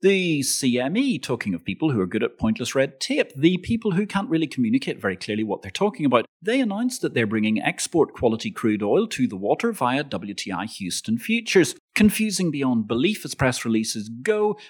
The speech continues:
but it's certainly one thing is clear, the retreat from Cushing is on. Without apologising for the past omissions of C M E management, but given the distinct ambiguity the C M E sought to spread about waterborne Brent only a few months ago,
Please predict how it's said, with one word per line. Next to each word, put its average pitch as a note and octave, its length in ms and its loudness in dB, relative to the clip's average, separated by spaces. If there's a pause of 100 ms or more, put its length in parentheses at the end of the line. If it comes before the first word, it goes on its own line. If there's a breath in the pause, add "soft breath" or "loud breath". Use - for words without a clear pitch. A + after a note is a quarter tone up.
but G#3+ 100 4
it's - 160 -2
certainly A#2 340 0
one G2 300 0
thing F#2 220 -4
is A2+ 100 -2
clear, A3 320 -2
the A2+ 140 0
retreat D3 520 0
from D3+ 260 -6
Cushing - 540 0
is G#2 240 -4 (200)
on. F#3+ 420 2 (180)
Without A3+ 260 2
apologising F#3+ 680 0
for - 100 -6
the G#2 80 -2
past - 320 -4
omissions C#3 580 2
of G#2+ 80 -6
C A2 240 -2
M G#2 140 0
E G2+ 160 -2 (100)
management, A2 680 0 (240)
but A#2+ 140 -4
given C#3+ 260 0
the A2+ 140 -2
distinct - 760 -2 (180)
ambiguity B2 1040 0
the A2+ 120 -4
C A2 260 0
M G#2 100 0
E E3+ 140 4
sought - 400 -6
to A2 120 -8
spread G#3+ 500 -2
about G2+ 280 -2
waterborne G#2 720 0
Brent C#3+ 380 0
only A2+ 180 0
a F#2+ 40 -4
few G#2+ 180 -4
months F3+ 260 0
ago, B2 260 4